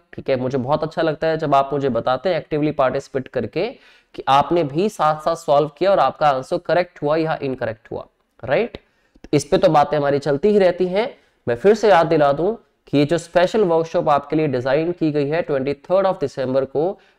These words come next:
इसके लिए आप रजिस्टर करवा सकते हैं अपना नाम, बिल्कुल free of cost workshop है, कोई इसका प्राइस नहीं है, but जो ये गाइडेंस होगी ये प्राइसलेस होगी,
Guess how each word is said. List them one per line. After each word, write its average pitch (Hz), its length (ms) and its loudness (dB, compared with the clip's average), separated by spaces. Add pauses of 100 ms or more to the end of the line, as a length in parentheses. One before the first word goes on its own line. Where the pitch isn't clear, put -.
(120)
इसके 151 300 -2
लिए 160 160 4
आप 151 220 0
रजिस्टर 135 360 -4
करवा 131 320 0
सकते - 300 -8
हैं 170 60 -4
अपना 165 240 -6
नाम, 175 240 -2 (260)
बिल्कुल 147 320 2 (120)
free 156 180 0
of 156 80 -2 (120)
cost 156 260 -4
workshop 139 480 -2
है, 160 160 -6 (140)
कोई 160 140 2
इसका 147 260 -2
प्राइस 120 400 -2
नहीं 147 240 -6
है, 185 220 -4 (360)
but 123 240 0
जो 147 80 4
ये 143 80 6
गाइडेंस 156 520 2
होगी 180 260 2
ये 196 100 4 (100)
प्राइसलेस 135 600 -2
होगी, - 260 -12